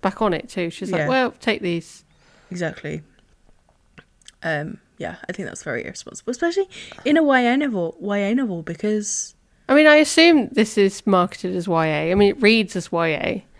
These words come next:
Speaker 2: I think it
Speaker 1: but
Speaker 2: is.
Speaker 1: it, it is Titan Books, and they don't necessarily always differentiate.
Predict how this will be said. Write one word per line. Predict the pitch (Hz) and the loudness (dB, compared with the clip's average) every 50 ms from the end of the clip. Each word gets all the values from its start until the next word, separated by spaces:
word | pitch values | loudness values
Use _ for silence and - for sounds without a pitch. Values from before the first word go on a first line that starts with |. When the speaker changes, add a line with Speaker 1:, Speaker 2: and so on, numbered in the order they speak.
| - | -14
Speaker 2:
I | - | -12
think | 196 - 190 - | -10 -10 -10 -4
it | - | 0
Speaker 1:
but | - 202 | 2 2
Speaker 2:
is. | 196 208 - | 4 2 2
Speaker 1:
it, | - - _ _ _ | -2 -8 _ _ _
it | - 214 214 | 2 4 6
is | 196 226 220 202 - - - - - _ _ _ _ _ | 8 6 6 4 2 -4 -12 -16 -20 _ _ _ _ _
Titan | - - 226 220 196 196 202 190 | -4 0 2 2 4 2 2 0
Books, | 202 196 - - - - - - | -2 -2 -4 -6 -10 -16 -8 -4
and | 202 190 | -2 0
they | 190 190 190 | 0 0 0
don't | - 208 196 185 - - - - - | 0 0 0 -2 -4 -10 -18 -8 -4
necessarily | 208 196 196 196 196 - - - - 202 185 180 180 180 | 0 0 0 0 0 -4 -8 -4 -2 -2 0 0 0 0
always | 180 180 175 180 175 175 170 175 175 - - - - - - - - | 0 0 0 0 0 -2 -2 -4 -6 -8 -14 -18 -18 -20 -20 -8 -6
differentiate. | 226 185 - - - - - - 196 185 185 180 180 - - - - 175 156 165 - - - | -6 -6 -6 -8 -18 -14 -6 -2 -2 0 0 0 -2 -4 -6 -8 -8 -6 -6 -6 -6 -8 -10